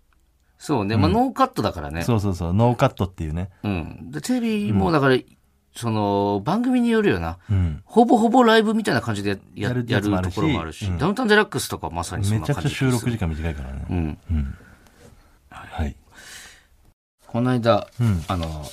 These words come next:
Speaker 1: スナック行ってたんですけど、
Speaker 2: うん。
Speaker 1: あの、二十一歳の入りたての女の子がいて、あ、ごめん、二十三歳だ。
Speaker 2: うん。
Speaker 1: うん。あなたにとってはその、どっちでもいいと思うんですけど、
Speaker 2: <laughs>
Speaker 1: 二十三歳の女の子がいて、
Speaker 2: うん。
Speaker 1: なんかね、えー、地方から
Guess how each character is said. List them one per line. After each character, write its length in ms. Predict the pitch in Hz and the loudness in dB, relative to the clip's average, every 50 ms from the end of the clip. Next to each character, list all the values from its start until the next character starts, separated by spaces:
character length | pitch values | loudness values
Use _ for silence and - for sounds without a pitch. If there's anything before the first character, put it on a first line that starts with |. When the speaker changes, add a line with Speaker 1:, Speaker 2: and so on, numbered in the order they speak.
| - - - - - | -18 -20 -20 -18 -12
Speaker 1:
ス 160 | - - 131 | -8 0 4
ナ 80 | 127 120 | 4 4
ッ 20 | |
ク 160 | 120 - - | 4 2 -8
行 680 | - - - - - _ _ _ - - - - - - | -8 -8 -10 -14 -16 _ _ _ -20 -20 -20 -8 -8 -8
っ 40 | 85 | -6
て 100 | - - | -4 -2
た 80 | 85 78 | -2 -2
ん 40 | 73 | -2
で 60 | 71 | -4
す 100 | - - | -8 -8
け 80 | - | -8
ど、 180 | - - - - 101 | -8 -8 -4 0 2
Speaker 2:
う 20 | |
ん。 220 | 98 90 76 76 - | 2 2 2 0 -4
Speaker 1:
あ 160 | - 87 82 | -4 -2 -2
の、 120 | 80 78 82 | -2 -2 0
二 180 | 107 151 165 | 0 2 2
十 160 | 131 120 113 | 4 4 4
一 120 | 107 110 107 | 4 4 4
歳 300 | - - - 85 80 76 | 2 2 2 2 0 0
の 180 | 73 71 - - - | -4 -8 -10 -10 -4
入 160 | 95 107 107 | 0 0 0
り 40 | 101 | 0
た 100 | - 98 | 0 -2
て 100 | - 104 | 0 0
の 100 | 95 95 | 0 2
女 120 | 95 92 | 2 2
の 100 | 87 82 | 0 -2
子 140 | 78 - - | -4 -8 -8
が 60 | 80 | -10
い 20 | 73 | -10
て、 300 | - - - 82 73 - - - - - - | -10 -8 -10 -10 -10 -10 -16 -20 -20 -10 -6
あ、 100 | 92 87 | -4 0
ご 80 | 92 | 0
め 80 | 92 90 | 2 4
ん、 20 | 98 | 4
二 100 | 135 170 | 4 4
十 100 | 156 120 | 4 2
三 180 | - 143 147 131 | 4 4 4 4
歳 180 | - 76 67 | 4 -2 -8
だ。 100 | - - - | -6 0 2
Speaker 2:
う 40 | |
ん。 200 | 101 92 82 78 - - _ - | 4 4 4 2 -2 -8 _ -10
Speaker 1:
う 60 | - 87 | -8 -8
ん。 140 | - - - - _ | -8 -8 -10 -16 _
あ 120 | - 92 95 | -4 -2 0
な 100 | 95 87 | 0 0
た 80 | - 90 | 0 -2
に 80 | 87 80 | -2 -2
と 120 | - - | -4 -8
っ 20 | |
て 80 | - - | -10 -8
は 60 | 76 | -10
そ 80 | - 76 | -8 -8
の、 80 | 71 71 | -8 -6
ど 80 | 82 | -6
っ 40 | 85 | -4
ち 120 | - - 87 | -4 -2 -4
で 60 | 85 | -2
も 180 | 80 82 82 | -2 -2 -2
い 160 | 85 85 82 78 | -2 -2 -4 -4
い 40 | |
と 100 | - - | -8 -8
思 180 | 78 - 71 76 | -10 -8 -8 -6
う 20 | |
ん 40 | 73 | 2
で 80 | - 170 | 2 4
す 60 | - | 4
け 100 | 156 - | 4 4
ど、 80 | - 151 - - 147 - - - 117 - - - - | 4 2 2 2 0 -2 0 -4 -4 -4 -4 -8 -4
Speaker 2:
<laughs> 480 | - 113 - - - - - - - - | -6 -6 -8 -8 -14 -16 -16 -14 -6 2
Speaker 1:
二 80 | - 135 | 4 4
十 400 | 90 87 80 - - - - 127 - - - - - - - | 4 4 2 -2 -2 0 0 0 -2 -2 -16 -16 -18 -20 -14
三 200 | - - 135 117 | -2 0 0 0
歳 140 | 104 110 87 | 2 0 -2
の 80 | 82 | -2
女 140 | 82 85 87 | -2 0 0
の 100 | 85 80 | 0 -2
子 60 | - | -4
が 80 | - 73 | -8 -12
い 60 | 73 | -14
て、 200 | - - - 82 | -12 -8 -6 -2
Speaker 2:
う 60 | 78 104 | 0 0
ん。 160 | 90 85 78 82 - - _ _ - | 0 0 -4 -8 -18 -20 _ _ -4
Speaker 1:
な 100 | 104 101 | -2 -2
ん 40 | 87 | -2
か 100 | 82 78 | -2 -6
ね、 260 | 78 76 73 76 - _ _ _ _ _ _ - - | -8 -10 -10 -14 -18 _ _ _ _ _ _ -12 -10
え 320 | 85 80 78 80 80 78 | -8 -8 -6 -6 -8 -8
ー、 20 | 78 | -6
地 160 | - - 127 | 0 0 2
方 200 | 120 180 180 - | 6 6 6 6
か 120 | - - 85 | 6 -2 -6
ら 140 | - - | -6 -6